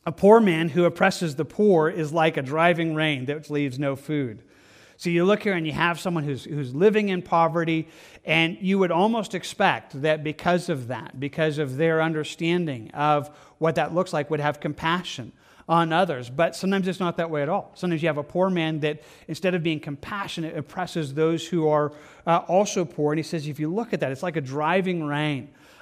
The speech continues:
Uh, not like a beautiful rain like we have outside, but the kind that destroys, destroys crops and,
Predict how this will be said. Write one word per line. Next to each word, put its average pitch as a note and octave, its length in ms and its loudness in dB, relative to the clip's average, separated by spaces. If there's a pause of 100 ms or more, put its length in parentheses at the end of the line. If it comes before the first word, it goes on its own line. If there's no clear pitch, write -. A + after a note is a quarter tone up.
Uh, D3+ 140 2
not E3 220 0
like D#3+ 160 0
a F#3+ 60 0
beautiful E3 380 -2
rain D#3 240 -2
like D3+ 160 -4
we D3+ 60 -6
have C#3+ 180 -6
outside, C3+ 440 -4
but C#3 100 -8
the D#3+ 80 -6
kind F3+ 340 2
that E3 120 -2
destroys, D3+ 840 -6 (360)
destroys D#3+ 440 -4
crops G3 600 2
and, C3 220 -6